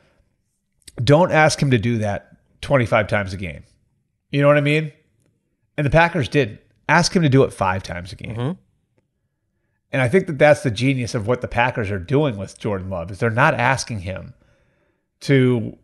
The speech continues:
Speaker 1: like, win every single play for them. He only threw the ball twenty-one times yesterday. But when they did ask him to bail them out, he was freaking spectacular. And I think, like, that's sort of the key to the whole thing. Like, it's what we've talked about with Josh Allen. It's like,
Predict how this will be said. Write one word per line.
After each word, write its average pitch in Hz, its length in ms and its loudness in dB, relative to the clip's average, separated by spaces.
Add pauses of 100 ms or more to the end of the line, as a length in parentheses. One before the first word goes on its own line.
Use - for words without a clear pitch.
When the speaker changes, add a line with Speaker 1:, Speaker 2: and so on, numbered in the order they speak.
(320)
Speaker 1:
like, 123 240 -4
win 123 640 2
every 131 340 2
single 113 320 -2
play 131 240 4
for - 120 -8
them. 92 320 -12 (600)
He - 140 0
only 180 140 4
threw 180 200 0
the 147 60 0
ball 110 160 2
twenty-one 127 420 -4
times 120 380 -4
yesterday. - 560 -14 (1000)
But 151 200 4
when 151 200 4
they 139 120 2
did 147 240 6
ask 110 320 2
him 107 160 -4
to 107 200 0
bail 110 280 0
them 104 140 -4
out, 104 240 -4
he 123 100 -4
was 110 140 -2
freaking 113 400 -6
spectacular. 110 840 -6 (680)
And 143 80 0
I 123 80 0
think, 151 220 0
like, 135 220 2
that's 131 300 2
sort 131 180 2
of 107 80 -4
the 107 60 -6
key 156 280 0
to 123 80 -2
the 104 120 -4
whole 113 180 2
thing. 135 220 -2
Like, 110 160 -4
it's 110 160 -10
what 196 100 2
we've 156 140 4
talked 131 220 4
about 120 120 8
with 107 80 2
Josh 107 280 0
Allen. 113 340 -2
It's - 120 -12
like, 117 200 -2